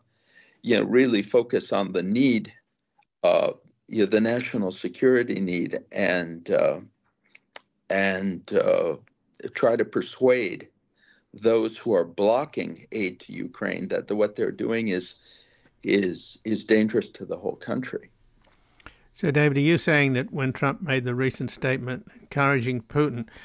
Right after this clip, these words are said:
Speaker 2: to do whatever the hell he wants with nato countries that don't pay up, that doesn't bother you, or doesn't seem to be
Speaker 1: Yeah,
Speaker 2: an
Speaker 1: it, well,
Speaker 2: indication
Speaker 1: it,
Speaker 2: of
Speaker 1: it,
Speaker 2: where
Speaker 1: it,
Speaker 2: he's at?
Speaker 1: it bothers me as an example of extreme stupidity.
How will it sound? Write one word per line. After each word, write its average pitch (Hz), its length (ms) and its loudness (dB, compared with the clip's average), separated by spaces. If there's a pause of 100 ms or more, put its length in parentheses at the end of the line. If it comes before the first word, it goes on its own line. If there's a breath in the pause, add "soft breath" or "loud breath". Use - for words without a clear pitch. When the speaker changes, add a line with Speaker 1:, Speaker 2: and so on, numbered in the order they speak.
(100)
Speaker 2:
to 151 100 -12
do 135 180 6
whatever 131 360 2
the 120 80 0
hell 127 180 2
he 123 100 2
wants 127 560 -2
with 127 200 0
nato 123 400 0
countries 135 500 -2
that 120 140 -6
don't 123 220 -2
pay 120 220 -2
up, 143 200 -4 (540 soft breath)
that 147 200 0 (320)
doesn't 143 280 0
bother 151 240 0
you, 214 260 -4 (280)
or 123 100 -6
doesn't 123 340 -2
seem 139 180 0
to 123 320 -4 (240)
be 135 300 2
Speaker 1:
Yeah, 165 320 6
Speaker 2:
an 427 80 0
Speaker 1:
it, 143 240 4
well, 170 100 6
Speaker 2:
indication 147 340 2
Speaker 1:
it, - 40 4
Speaker 2:
of 151 140 4
Speaker 1:
it, 131 40 -6
Speaker 2:
where 139 240 4
Speaker 1:
it, 143 40 2
Speaker 2:
he's 135 100 2
at? 151 220 4
Speaker 1:
it - 120 -16
bothers 165 540 0
me 139 180 -8
as 110 220 -14
an 113 100 -20
example 113 560 -10
of 101 80 -14
extreme 120 480 -4
stupidity. 110 760 0